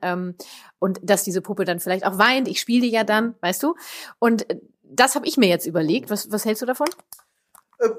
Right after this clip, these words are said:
Speaker 2: finde ich gut. Also alles, was spielerisch ist, äh, ist ja erstmal, ähm, für die Kinder der natürliche Weg. Ich, ich habe gerade für mich dann auch, als du's gesagt hast, überlegt, "Okay, wie würde ich da jetzt drauf reagieren?" Ähm, ich bin so für mich an den Punkt gekommen, dass ich wahrscheinlich, ähm, in dem Fall meine Tochter fragen würde, "Okay,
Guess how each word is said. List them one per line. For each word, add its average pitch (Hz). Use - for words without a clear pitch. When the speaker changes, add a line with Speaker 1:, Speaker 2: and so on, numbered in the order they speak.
Speaker 2:
finde 135
ich -
gut. 294
Also 135
alles, 165
was 160
spielerisch 170
ist, -
äh, 175
ist -
ja 165
erstmal, 143
ähm, 131
für -
die 139
Kinder 147
der 127
natürliche 127
Weg. 151
Ich, -
ich -
habe 160
gerade 143
für -
mich -
dann 135
auch, 123
als 151
du's 147
gesagt 139
hast, 139
überlegt, 127
"Okay, 127
wie 123
würde 123
ich -
da 170
jetzt 160
drauf 147
reagieren?" 123
Ähm, 131
ich 143
bin 151
so 151
für 147
mich 156
an 143
den 139
Punkt 165
gekommen, 151
dass 127
ich 135
wahrscheinlich, 135
ähm, 123
in 120
dem 123
Fall 135
meine 123
Tochter 131
fragen 131
würde, 127
"Okay, 147